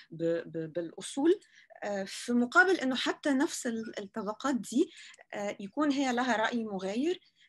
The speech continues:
لكن، آم، بقدر ما في بدايات حياتها هي كانت ملتزمة بالإطار ده.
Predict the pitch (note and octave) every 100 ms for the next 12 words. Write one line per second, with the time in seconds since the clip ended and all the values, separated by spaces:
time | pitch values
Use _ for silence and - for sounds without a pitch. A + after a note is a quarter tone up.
0 | - A3+ C4 D#4+ D#4 D#4 D#4 - G3 G3+
1 | G3 F#3+ F#3 _ _ _ _ _ _ G3
2 | F#3+ A3+ D4+ C4 B3 G3+ G3+ C4+ - F#3+
3 | F3+ F#3+ C#4+ - A#3+ A#3+ C#4+ C4+ C4+ G3
4 | G#3+ G#3+ A#3+ A3+ A#3 - G3 F#3 - A#3+
5 | A3+ F#3 F3 E3+ F3+ E3+ C3+